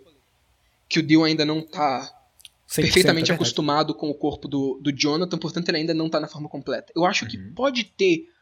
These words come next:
Speaker 1: um bagulho meio que do Joseph tranquilizando os outros, falando, tipo, "Tá de boa, o Dio não tá
Speaker 3: É.
Speaker 1: na forma completa, ele não é tão forte assim, vai dar tudo certo." Eles podem tá com esse pensamento,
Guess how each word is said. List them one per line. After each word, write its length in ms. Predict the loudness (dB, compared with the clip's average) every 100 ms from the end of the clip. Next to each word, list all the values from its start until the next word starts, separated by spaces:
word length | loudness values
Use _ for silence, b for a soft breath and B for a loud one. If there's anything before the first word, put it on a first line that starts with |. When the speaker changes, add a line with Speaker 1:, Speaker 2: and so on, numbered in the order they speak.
| B -6
Speaker 1:
um 100 | -2
bagulho 340 | 0 2 2
meio 220 | 4 2
que 80 | 2
do 160 | -2 0
Joseph 540 | 2 2 2 -4 -6 -6 -6 _ _ _ _ -2
tranquilizando 460 | 0 2 2 0
os 40 | -2
outros, 120 | -2
falando, 160 | -2 -4
tipo, 160 | -6
"Tá 200 | -6 -2
de 120 | -2
boa, 340 | 0 0 0 0
o 80 | -4
Dio 280 | 0 2 2
não 140 | 2
tá 100 | 0
Speaker 3:
É. 40 | 0
Speaker 1:
na 60 |
forma 200 | 0 -4
completa, 360 | -4 -2 -2 0
ele 160 | 0 0
não 100 | -2
é 60 |
tão 140 | -4 -4
forte 260 | -4 -2
assim, 260 | -2 -2 -4 _ _ _
vai 200 | 0 2
dar 100 | 2
tudo 140 | 0 -2
certo." 360 | -2 -2 -2
Eles 200 | 0 0
podem 340 | 4 4 4 -2
tá 240 | -2 -2
com 100 | -2
esse 140 | -4
pensamento, 540 | -2 -4 -2 -2 -4